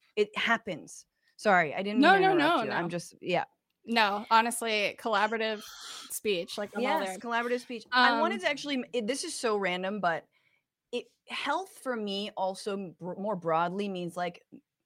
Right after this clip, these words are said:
Speaker 1: you know, time with your friends and family, time off, you know, enjoying life, not living to work. I think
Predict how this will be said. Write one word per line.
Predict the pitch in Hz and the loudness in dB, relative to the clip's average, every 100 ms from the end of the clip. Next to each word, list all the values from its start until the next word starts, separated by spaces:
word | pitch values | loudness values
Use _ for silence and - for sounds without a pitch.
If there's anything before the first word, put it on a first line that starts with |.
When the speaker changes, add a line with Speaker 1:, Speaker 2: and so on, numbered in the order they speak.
| _ _ _ _ | _ _ _ _
Speaker 1:
you | 214 | -2
know, | 208 165 - _ | 0 -2 -6 _
time | - 208 285 294 165 101 | -6 2 4 4 0 -4
with | 185 196 - | -2 -2 -2
your | 202 214 196 185 190 - _ _ _ _ 123 - | -2 0 2 2 0 -8 _ _ _ _ -18 -16
friends | 185 - 240 247 254 196 | -16 -4 0 0 0 -2
and | 180 170 | -4 -6
family, | - 214 247 240 196 156 | 0 2 2 -2 -4 -8
time | 151 - 220 226 202 | -10 -6 -4 -2 0
off, | 240 214 170 - | 2 0 -2 -6
you | 185 | -6
know, | 180 175 | -4 -4
enjoying | 180 220 175 202 214 240 233 208 | -4 -4 -2 -2 -2 -4 -4 -2
life, | 175 233 180 - | 0 0 0 -4
not | 208 233 202 | -2 -2 0
living | 208 214 233 214 | 0 2 0 -2
to | 190 | -2
work. | 185 247 - | 0 0 0
I | 180 | -8
think | 180 202 196 | -8 -10 -10